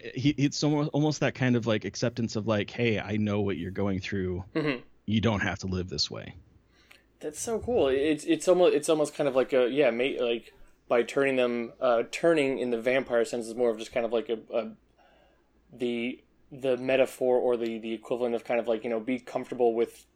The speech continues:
Speaker 2: your real self kind of a thing.
Speaker 1: Mm-hmm.
Speaker 2: Um,
Speaker 1: Exactly.
Speaker 2: that's re-, that's really, really cool. Um, and, and now I'm kind of expecting that I'm gonna be, uh, I'm gonna find this movie a lot more touching than if I would, uh, have just have watched it on my own.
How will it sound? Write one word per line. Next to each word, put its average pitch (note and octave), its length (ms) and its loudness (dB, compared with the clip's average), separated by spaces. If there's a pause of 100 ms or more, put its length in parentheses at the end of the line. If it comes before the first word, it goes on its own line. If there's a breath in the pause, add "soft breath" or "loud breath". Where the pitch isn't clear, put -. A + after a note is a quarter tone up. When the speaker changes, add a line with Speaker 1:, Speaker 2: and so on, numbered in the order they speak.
(260)
Speaker 2:
your B2+ 240 0
real A#2 360 2
self A2+ 460 0
kind G2+ 140 -6
of F#2+ 60 -4
a F#2+ 60 -4
thing. F#2+ 280 -4
Speaker 1:
Mm-hmm. G#2 520 2
Speaker 2:
Um, A#2 320 0
Speaker 1:
Exactly. G2 680 0
Speaker 2:
that's - 180 -10
re-, F#3 140 0
that's E3+ 260 -4
really, G3+ 300 0
really F3+ 240 4
cool. C#3+ 420 2
Um, B2 320 4
and, B2+ 340 -4
and C3 200 0
now D3 160 4
I'm D#3 120 4
kind D3+ 200 2
of C#3 60 4
expecting C3+ 520 2
that B2 100 0
I'm B2 120 0
gonna C3 160 2
be, A#2+ 400 0 (120)
uh, C3 120 4
I'm C#3+ 120 -2
gonna C#3 160 2
find C3+ 280 0
this C3+ 160 -2
movie D3 340 6
a C#3 80 6
lot D3 260 6
more D3 160 8
touching A2+ 500 -2
than A2 100 -4
if A2 120 -4
I A#2 120 4
would, A#2 160 2
uh, A2+ 180 4 (140)
have A#2+ 120 0
just A#2 260 -4
have A#2 160 0
watched A#2 280 0
it B2 100 -6
on A#2+ 120 -8
my C#3 180 -2
own. A#2 260 -4